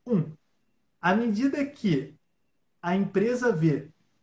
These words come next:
que esse, esse side hustle, né, esse trabalho paralelo, esse, esse teu projeto pessoal, não está atrapalhando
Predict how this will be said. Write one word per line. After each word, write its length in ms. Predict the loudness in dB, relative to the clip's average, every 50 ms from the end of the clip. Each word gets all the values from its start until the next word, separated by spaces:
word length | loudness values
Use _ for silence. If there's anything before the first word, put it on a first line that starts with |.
| _ _ _ _
que 480 | -4 -2 0 2 2 2 0 -2 -10 -4
esse, 720 | -2 0 0 -2 -2 -4 -4 -4 -4 -4 -10 -16 -20 -20 _ -6
esse 380 | -6 -6 -6 -6 -4 -4 -4
side 380 | -4 -2 -2 0 0 0 0 0
hustle, 400 | 2 2 2 0 0 -2 -4 -4
né, 340 | -4 -6 -6 -4 -4 -2 -4
esse 540 | -4 -4 -4 -2 0 0 0 -2 -4 -8 _ _ _ _ _ _ _ _ _ 0
trabalho 360 | 2 4 4 4 4 4 4
paralelo, 540 | 4 4 6 6 4 4 4 4 2 2 0
esse, 160 | -2 -4 -8 -6 -6 -6
esse 180 | -8 -8 -6
teu 120 | -6 -6 -4
projeto 420 | -2 -2 0 0 0 -2 -2 -4
pessoal, 580 | -6 -6 -6 -4 -2 0 2 0 0 -2 -8 -18 _ _ _ _
não 240 | 2 2 2 2 2
está 300 | -2 -4 -2 2 2 2
atrapalhando 840 | 4 2 0 0 0 0 0 0 0 2 2 2 0 0 -4 -12